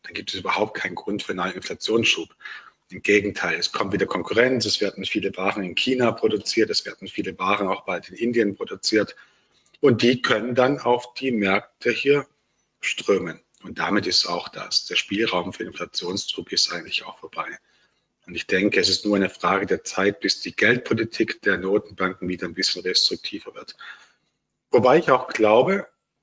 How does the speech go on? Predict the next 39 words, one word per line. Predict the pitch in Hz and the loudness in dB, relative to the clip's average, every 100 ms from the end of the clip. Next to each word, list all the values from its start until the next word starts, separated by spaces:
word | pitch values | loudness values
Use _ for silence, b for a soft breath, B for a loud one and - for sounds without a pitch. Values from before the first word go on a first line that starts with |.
| _ _ _ | _ _ _
dass | 120 117 - | 0 2 2
sie | 117 | 2
nicht | 143 - | 0 0
mehr | 131 127 127 | 0 2 2
auf | - | -2
die | - - | -4 0
alten | 104 117 - 107 | 2 0 -2 0
Nullzinslevels | 120 120 - 113 104 - 104 98 - | 0 0 -2 -2 -2 -2 0 -2 -4
zurückgehen | 95 92 - 95 82 82 | -6 -6 -4 -6 -6 -12
wollen. | - 80 _ _ | -16 -16 _ _
Also | - 92 | -18 -12
das | - - - | -6 -4 -2
war | 95 | -2
den | 98 | 0
Notenbanken | 98 104 101 95 98 101 92 | 2 2 0 -2 -2 -2 -2
schon | 98 95 90 | -2 -2 0
länger | 101 113 | 2 2
ein | 98 92 | 0 -4
Dorn | 90 95 113 | -2 2 2
im | 113 | 2
Auge. | 110 104 104 101 B B B B B B B - | 2 2 2 0 B B B B B B B -14
Ich | 113 | -8
denke, | - 110 101 | 0 2 2
sie | 98 | 2
werden | 101 101 104 | 2 2 -2
einen | 92 | -2
positiven | - 107 104 95 - - 98 | 0 4 4 4 -4 -6 -4
Leitzins | 92 98 - - 95 - | 2 0 0 -4 -4 0
zwischen | - - 95 | 0 2 0
zwei | - - 92 | -2 -2 -2
und | 92 | -2
drei, | - 92 87 - - _ _ _ _ | -6 -4 -4 -6 -18 _ _ _ _
zwei | - 113 113 | -2 4 6
und | 104 | 6
drei | 92 95 | 2 -2
Prozent | 87 95 - 95 87 | 0 -2 -2 -4 -4
dauerhaft | 85 85 - - - | -4 -4 -6 -10 -14
etablieren. | - - - - - _ b b b b _ _ - | -14 -14 -18 -20 -20 _ b b b b _ _ 2
Aber, | 113 170 165 - | 6 8 6 -2